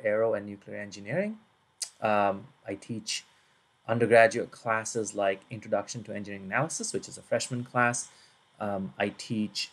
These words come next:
at the junior level a required mechanical engineering class, um, called Modeling and Control of Dynamical Systems.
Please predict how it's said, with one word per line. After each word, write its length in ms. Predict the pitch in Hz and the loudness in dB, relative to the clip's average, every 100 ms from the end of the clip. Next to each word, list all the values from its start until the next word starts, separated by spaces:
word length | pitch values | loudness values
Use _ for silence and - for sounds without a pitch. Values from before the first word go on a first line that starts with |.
| - | -2
at 200 | 104 - - - | -2 -2 -8 -6
the 300 | 104 98 95 | -4 -4 -2
junior 480 | 151 196 190 151 | 4 6 8 8
level 500 | 120 113 110 104 104 - _ _ _ _ _ | 8 8 8 6 6 0 _ _ _ _ _
a 120 | 110 | -2
required 720 | 98 98 - 107 107 107 101 98 | 0 -2 -4 2 4 6 4 -2
mechanical 460 | 95 - 143 135 | -4 0 2 2
engineering 340 | 117 110 107 104 | 0 -2 -6 -8
class, 540 | - 104 98 - - _ _ - 113 | -8 -6 -4 -6 -10 _ _ -20 -16
um, 360 | 98 95 95 | -12 -10 -12
called 280 | - 101 95 | -2 0 0
Modeling 440 | 95 98 110 117 110 | 2 2 4 2 -4
and 120 | 101 | -8
Control 440 | - - 110 104 | -10 -2 2 2
of 100 | 95 | 2
Dynamical 520 | 104 92 98 101 - | -6 -12 -14 -16 -12
Systems. 580 | - 175 - 185 180 - | -6 -4 -2 0 0 -4